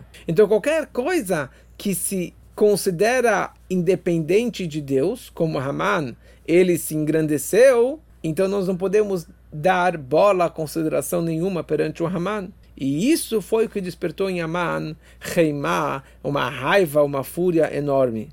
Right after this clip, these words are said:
Tô sendo que a razão que Mordecai não se ajoelhou porque Hu Yehudi, que ele é judeu. Quer dizer que ele é judeu. Não é que ele sozinho é judeu, mas é o Nekudat Yadut, o pintaleído, pontinho judaico, a essência judaico, que isso tem no Mordecai e em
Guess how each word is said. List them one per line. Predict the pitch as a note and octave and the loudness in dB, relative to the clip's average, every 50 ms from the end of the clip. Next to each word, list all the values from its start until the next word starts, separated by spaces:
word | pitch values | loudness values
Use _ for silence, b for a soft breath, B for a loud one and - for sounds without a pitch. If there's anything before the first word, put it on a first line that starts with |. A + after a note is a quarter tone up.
| - - - - | -18 -20 -8 -4
Tô | B2 A2+ | -2 -2
sendo | - - A#3 B3 B3 B3 A3+ F#3+ E3 | 4 6 8 8 8 8 4 0 0
que | - F#3 | 2 2
a | E3+ | 2
razão | D3+ E3+ E3+ C#3+ C3 E3 F3 F3 | 2 2 0 2 2 2 2 2
que | - F3 | 2 0
Mordecai | E3+ E3+ E3+ E3+ D#3+ F3 - - E3+ E3 E3+ | 2 2 2 2 2 0 0 0 0 0 2
não | E3+ E3 | 0 -2
se | D3+ - | 0 2
ajoelhou | E3+ E3+ D3 E3+ E3+ E3+ F3 E3+ | 2 2 4 4 2 4 2 0
porque | - F3 E3 - F#3 E3 | 0 -2 0 2 2 4
Hu | D#3 E3 E3+ E3+ | 6 6 6 6
Yehudi, | E3+ F3 E3+ D#3+ E3+ E3+ | 6 4 4 4 0 0
que | - F#3 | 0 0
ele | F3 E3+ | 2 2
é | E3+ D3+ | 2 2
judeu. | C3+ E3+ E3 C#3+ C3+ F3+ A#3+ B3+ G#3+ F3+ F3 E3+ E3 D#3+ D#3+ D#3+ E3+ F#3 - - - - | 2 0 0 4 6 8 8 8 8 6 4 0 0 -2 -4 -6 -10 -12 -18 -20 -14 0
Quer | - G#3 | 2 4
dizer | A#3 B3 A#3+ | 4 4 4
que | - | 6
ele | A3 G3+ F#3+ | 6 6 6
é | D#3 | 4
judeu. | C#3 E3 D#3 C#3 D#3 D3 B2+ G#2+ - - - _ - | 4 2 2 4 4 4 4 2 -2 -10 -20 _ -8
Não | D3+ E3+ A3+ | -4 -2 -2
é | A#3 | 0
que | - D4 A#3+ - - - | 0 0 -2 -2 2 6
ele | A3 A3+ A3 G#3 F3+ D#3+ - | 8 8 8 8 6 2 -2
sozinho | - F3 E3+ C3 C#3+ E3+ D#3+ D3+ | -2 -2 -2 -2 0 -2 0 0
é | D3 | -2
judeu, | C3 C#3+ C3 B2 C3 B2 A#2 | -2 -4 -4 -2 0 0 0
mas | B2 C#3 D3+ C#3+ E3 | 0 0 0 2 2
é | E3+ | 2
o | E3+ | 2
Nekudat | E3+ E3+ E3 - - E3 C#3+ C3+ A#3 C4+ D4 C#4 - | 2 0 -2 -2 -4 -4 -2 0 0 2 0 0 0
Yadut, | B3 G#3+ F#3+ F#3 E3+ D3 C3+ D3 C3+ B2+ - C#3 | 0 0 2 0 0 -2 -2 -4 -6 -6 -6 -10
o | A#2+ | -8
pintaleído, | - - D4 D#4+ C4 C4 C4 A#3 A3+ G3 F#3 E3+ D3 D3+ - | -4 -4 -2 0 2 2 2 4 2 2 2 0 -2 -4 -6
pontinho | - F#3 F3 E3+ - - - D4 F4 F#4 E4+ D4+ B3+ | -4 -4 -4 -4 -4 -4 -2 -2 0 0 0 -2 -2
judaico, | G#3 A#3+ A#3 F#3+ A3 A3+ A#3 A#3+ A3+ - - | -2 -4 -4 -2 0 0 0 0 0 0 0
a | F#3+ E3+ | 0 0
essência | D#3 - - - D#4 F4 F#4+ E4 - - C4 A#3+ | 0 -2 -4 -4 -2 -2 -2 -2 0 0 0 2
judaico, | G3 G#3+ G#3+ G3+ F3 F#3+ G#3 B3+ C#4+ C#4+ - - F3 D3 - B B B B B B B | 2 2 0 0 0 -2 -2 -2 -2 -4 -4 -4 -6 -6 -6 B B B B B B B
que | - C4 | 0 2
isso | C#4+ C#4+ - C4+ C4 | 2 4 2 0 -2
tem | - - C4 C4+ C4 | 0 0 0 2 2
no | C4 B3 | 0 2
Mordecai | A#3+ A#3+ A#3+ A#3 G#3 A3 G#3+ - - A#3+ C4+ C#4+ C#4 C4 B3 | 4 4 4 4 4 2 -2 -4 -2 -2 0 2 2 2 0
e | A3+ | 0
em | G#3+ G#3 F#3+ | -2 -2 -2